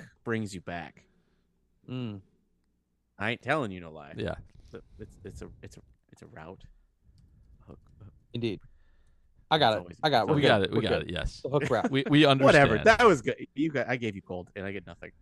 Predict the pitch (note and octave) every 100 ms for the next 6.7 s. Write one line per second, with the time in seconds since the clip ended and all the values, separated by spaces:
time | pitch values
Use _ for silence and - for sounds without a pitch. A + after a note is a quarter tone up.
0 | - - - - A3+ - - - - -
1 | - _ _ - - _ _ _ - C#4+
2 | E3+ D#3+ D3+ F#3 D#3 - G#2 - G3 -
3 | F3+ F3 - E3 D#3 F3 E3+ E3+ F#3 F3+
4 | D3 C#3 - D3+ D3+ C#3 D3+ B2+ B2 -
5 | C3 - G3+ A3 C3 A#2+ D#3 - C#3+ -
6 | - F#3 D3+ C3 - B2